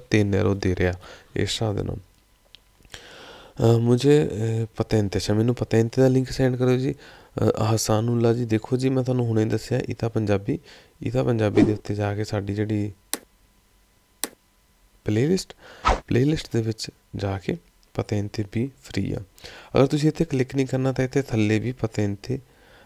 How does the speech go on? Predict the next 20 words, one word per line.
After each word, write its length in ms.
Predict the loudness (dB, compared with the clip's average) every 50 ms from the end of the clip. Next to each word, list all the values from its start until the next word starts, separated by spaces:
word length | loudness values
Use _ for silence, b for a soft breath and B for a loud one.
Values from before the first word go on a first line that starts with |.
| b b
ਆਹ 100 | -2 0 2 2
ਇਟਾ-, 280 | 2 2 2 2 0 0 -2
ਅੱਛਾ, 200 | -4 -2 0 -2
ਜੇ 240 | 0 2 2 2 2
ਤੁਸੀਂ 280 | 2 0 -2 -2 -2 -4
ਇਟਾਲੀਅਨ 420 | -2 -2 -2 -2 -2 -2 -2 -2
ਵੀ 80 | -2 -2
ਸਿੱਖਣੀ 300 | -2 -4 -4 -2 -2 -2
ਹੈ 60 | 0
ਤਾਂ 120 | 0 -2 -2
ਇਟਾਲੀਅਨ 600 | -2 -2 -2 -2 -2 -2 0 0 0 0 0 0
ਲਈ 140 | 0 -2 -4 B B B B B B
ਤਕਰੀਬਨ 420 | -10 -8 -4 -2 -2 0 0 -2 -2
ਕਾਫੀ 360 | 0 0 0 0 0 0 0
ਇਹਦੇ 160 | 0 0 0
ਵਿੱਚ 160 | -2 -2 -4
ਮੈਂ 120 | -4 -4 -4
ਚੀਜ਼ਾਂ 340 | -4 -6 -4 -2 -2 -2
ਰੱਖੀਆਂ 320 | -2 -4 -6 -6 -6 -6 -6
ਸੀ। 180 | -6 -10 -12